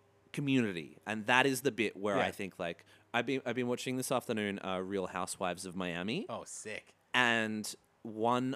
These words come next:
Speaker 1: of
Speaker 2: I
Speaker 1: the
Speaker 2: can't believe you had an
Speaker 1: housewives
Speaker 2: appetite for more chaos, more reality <laughs> T V chaos
Speaker 1: So
Speaker 2: after
Speaker 1: one
Speaker 2: this.
Speaker 1: of the housewives is married to Scottie Pippen. Do you know who that is?
Speaker 2: Yeah, of course.
Speaker 1: Right,
Speaker 2: Huge
Speaker 1: okay.
Speaker 2: basketball player.
Speaker 1: Right, okay. So now Scottie and, and his wife got
Speaker 2: What is
Speaker 1: divorced.
Speaker 2: a Pickman, by the way?
Speaker 1: Tasha.
Speaker 2: What is a Scottie Pickman?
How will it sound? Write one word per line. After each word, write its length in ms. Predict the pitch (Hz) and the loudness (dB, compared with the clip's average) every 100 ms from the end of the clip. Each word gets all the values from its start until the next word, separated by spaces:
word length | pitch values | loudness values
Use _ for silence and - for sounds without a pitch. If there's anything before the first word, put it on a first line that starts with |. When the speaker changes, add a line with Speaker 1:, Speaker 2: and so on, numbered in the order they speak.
| - | -2
Speaker 1:
of 180 | 117 113 | -2 0
Speaker 2:
I 60 | |
Speaker 1:
the 60 | 101 | 2
Speaker 2:
can't 200 | 185 208 | 2 4
believe 220 | 180 160 | 4 4
you 100 | 151 | 6
had 140 | 147 | 4
an 60 | 131 | 4
Speaker 1:
housewives 80 | 123 | 2
Speaker 2:
appetite 460 | 135 147 139 131 - | 2 2 2 0 0
for 120 | 143 | -4
more 500 | 120 123 123 120 113 - | 0 2 4 4 0 -4
chaos, 480 | - 127 117 113 - | 0 2 2 2 0
more 180 | 143 143 | -2 0
reality 380 | 131 127 135 202 | 0 0 -2 -2
<laughs> 20 | |
T 160 | 220 185 | -2 0
V 120 | 170 | 0
chaos 360 | 160 151 143 143 | 0 2 2 2
Speaker 1:
So 60 | |
Speaker 2:
after 160 | 143 254 | 0 0
Speaker 1:
one 140 | 262 285 | 0 0
Speaker 2:
this. 40 | |
Speaker 1:
of 40 | |
the 80 | 294 | 0
housewives 400 | 247 247 208 175 | 0 0 0 0
is 120 | 170 147 | 0 0
married 260 | 165 160 | 2 2
to 60 | 143 | -2
Scottie 300 | - 143 120 | 0 0 0
Pippen. 280 | 127 - 85 | -2 -4 -6
Do 40 | 107 | -4
you 60 | |
know 60 | 131 | -2
who 100 | 151 | 0
that 160 | 160 | 2
is? 200 | 180 294 - | 2 0 2
Speaker 2:
Yeah, 160 | 294 | 6
of 100 | 320 | 6
course. 400 | 175 330 392 - | 6 4 4 2
Speaker 1:
Right, 320 | 131 175 151 - | 4 6 6 4
Speaker 2:
Huge 140 | 147 | 2
Speaker 1:
okay. 180 | 175 98 | 2 2
Speaker 2:
basketball 360 | 185 233 143 120 | 0 0 -2 -4
player. 220 | 104 90 | -4 -4
Speaker 1:
Right, 300 | 131 135 85 - | 0 2 0 -4
okay. 240 | 120 92 | -6 -6
So 180 | - 131 | -4 -2
now 240 | 127 123 120 | 0 0 -2
Scottie 420 | - 143 147 160 | -2 0 2 0
and, 200 | 151 147 - | -2 -4 -6
and 220 | 127 - - | -6 -8 -10
his 240 | 120 110 | -8 -6
wife 360 | 101 87 156 - _ - - | -6 -8 -10 -14 _ -16 -6
got 120 | - | -2
Speaker 2:
What 80 | 220 | 0
is 80 | 370 | 2
Speaker 1:
divorced. 340 | 247 165 175 | 4 2 0
Speaker 2:
a 40 | 170 | -4
Pickman, 260 | - 113 | -2 -2
by 100 | 104 | -2
the 100 | 98 | -4
way? 80 | 92 | -4
Speaker 1:
Tasha. 420 | 92 95 - 101 175 | -2 -2 -2 -2 0
Speaker 2:
What 100 | 151 | -2
is 60 | 185 | -2
a 60 | 156 | -4
Scottie 220 | 131 120 | -4 -4
Pickman? 280 | 117 - | -6 -12